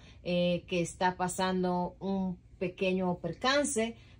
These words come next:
La P G N la acaba de visitar, aunque tengo que decirle y aclararle que estos videos, pues, tienen una semana o dos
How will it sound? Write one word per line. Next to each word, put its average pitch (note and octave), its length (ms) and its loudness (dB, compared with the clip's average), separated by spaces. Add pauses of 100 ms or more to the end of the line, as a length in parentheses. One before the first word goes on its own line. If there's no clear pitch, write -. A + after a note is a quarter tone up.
(120)
La F3 420 2
P B3+ 120 8
G A3+ 360 4
N A3 320 2
la F3 260 2
acaba G3 480 4
de F3 140 2
visitar, E3 760 -2
aunque C4 680 2 (400)
tengo G3+ 360 2
que F#3 400 0 (100)
decirle G3+ 680 2
y E3 100 2
aclararle F#3 800 0 (240)
que B3 260 4
estos D4 420 2
videos, A#3+ 600 4
pues, G#3+ 340 -4
tienen C#4 360 2
una C4 300 4
semana G#3+ 680 0
o F3 180 2
dos G3 320 0